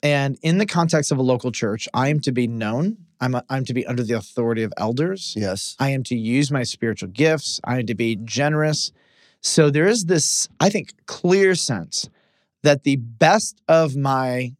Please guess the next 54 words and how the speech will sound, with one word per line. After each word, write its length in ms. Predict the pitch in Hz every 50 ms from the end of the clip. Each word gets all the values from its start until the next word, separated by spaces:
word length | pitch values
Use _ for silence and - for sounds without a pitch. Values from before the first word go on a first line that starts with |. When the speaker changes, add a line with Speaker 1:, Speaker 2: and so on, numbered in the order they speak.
| _ _ -
Speaker 1:
ministry, 680 | 120 127 127 117 107 - - - - 85 92 - _ _ _ _ _ _ _ _ _ _ _ -
not 260 | 143 139 147 170 180 160
talking 140 | 196 202 185
about 140 | 185 180 170
my 100 | 170 160
job, 320 | 139 - 147 92 69 -
when 80 | 131 131
your 120 | 135 135
job 320 | 131 131 143 143 147 143 147
and 40 | 135
your 80 | 127
ministry 380 | 131 131 127 127 - - 135 127
come 160 | - 135 127
together, 400 | 123 110 131 123 120 127 120 110
let's 160 | 113 127 -
just 240 | - 135 - - _ _
take 240 | - - 131 156 170
those 160 | 131 127 -
Speaker 2:
Yeah, 100 | 190 151
Speaker 1:
people 140 | 135 135 156
Speaker 2:
that's 80 | 160 117
Speaker 1:
out. 100 | 117 117 117
Speaker 2:
different. 420 | 117 113 - 113 117 135 - - -
Speaker 1:
Pastors 640 | - - 139 127 131 - - 135 123 123 120 117 107
or 100 | 120 113
people 240 | - - 123 127 135
who 140 | - 139 139
work 260 | 131 131 131 123 -
at 80 | 135 127
Awana 720 | 120 104 117 117 120 123 123 123 123 123 120 120 120 107
or 140 | 120 120 113
people 200 | 135 131 131 127
who 120 | 131 127
work 260 | 117 123 127 120 -
at, 200 | 135 131 127 123 - _ _ _ _ _ _ _ _ -
you 100 | 147 143
know, 100 | 143 135
different 300 | 135 131 143 127 135 123
Christian 380 | - - - 156 - - 135 131
nonprofits 500 | 127 120 120 117 - 120 110 - 123 127
or 80 | 117 104 113
Speaker 2:
Mm-hmm. 100 | 113 110
Speaker 1:
whatever. 300 | 107 101 101 - - - - -
Take, 160 | 170 165 151
take 160 | - 175 165
those 160 | 147 147 127
people 220 | - 127 113 - -
out. 80 | -
Just 120 | - - -
talking 140 | 165 156 143
about 100 | 131 123
most 300 | 135 143 143 139 131 -
normal 320 | 127 120 120 110 110 104
people. 300 | - - - - -